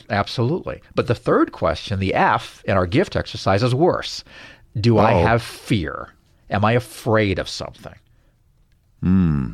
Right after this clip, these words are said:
Speaker 2: Men don't believe male and fear belong <laughs> in the same sentence, do they?
Speaker 1: No, they don't. <laughs>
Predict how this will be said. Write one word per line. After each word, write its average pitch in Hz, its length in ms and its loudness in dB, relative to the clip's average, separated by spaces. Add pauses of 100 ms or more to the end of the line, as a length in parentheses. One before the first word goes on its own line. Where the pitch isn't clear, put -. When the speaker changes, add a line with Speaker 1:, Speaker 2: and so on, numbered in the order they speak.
(640)
Speaker 2:
Men 175 260 2
don't 185 260 2
believe 143 580 2 (220)
male 135 640 4
and 107 200 2
fear 160 380 4
belong 120 460 4
<laughs> 117 40 -2
in 190 60 4
the - 60 4
same 175 380 2
sentence, 151 560 0
do 170 200 2
they? 139 120 4
Speaker 1:
No, 98 340 4
they 143 160 2
don't. 160 320 2
<laughs> 110 100 2